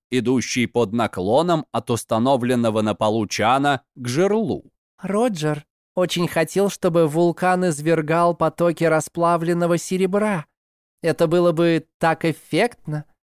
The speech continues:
Однако мистер МакДугал побоялся, что могут загореться гости".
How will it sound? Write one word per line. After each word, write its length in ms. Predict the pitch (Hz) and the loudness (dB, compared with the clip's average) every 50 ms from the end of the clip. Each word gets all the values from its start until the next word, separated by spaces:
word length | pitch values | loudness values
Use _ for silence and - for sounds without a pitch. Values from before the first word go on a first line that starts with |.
| _ _ _ _ _ - | _ _ _ _ _ -6
Однако 920 | 208 196 180 185 226 254 262 254 226 - - - 156 147 139 135 143 143 | -4 -4 -2 -2 -2 0 0 0 -2 -2 -4 -4 -4 -2 -2 -4 -6 -6
мистер 480 | 160 170 175 170 160 - - 190 180 180 | -6 -4 -4 -4 -6 -2 0 0 2 2
МакДугал 600 | 180 175 170 165 151 156 180 180 175 190 180 160 | 2 2 2 0 0 0 0 2 2 2 0 2
побоялся, 880 | - 175 165 175 170 170 165 170 180 190 220 214 - - 156 143 135 | 0 0 2 2 2 2 2 2 2 2 2 0 -2 -2 -2 -2 -2
что 340 | - - - 151 151 147 151 | -2 0 2 2 4 4 2
могут 380 | 160 175 175 170 180 175 156 | 2 0 0 2 0 -2 0
загореться 640 | 147 170 160 170 170 170 170 175 170 - - 202 196 | -2 -2 0 0 0 2 2 0 -2 -2 -2 -2 -2
гости". 580 | 185 214 247 254 214 - - - - 139 139 | 0 0 0 0 0 -2 -6 -14 -12 -14 -14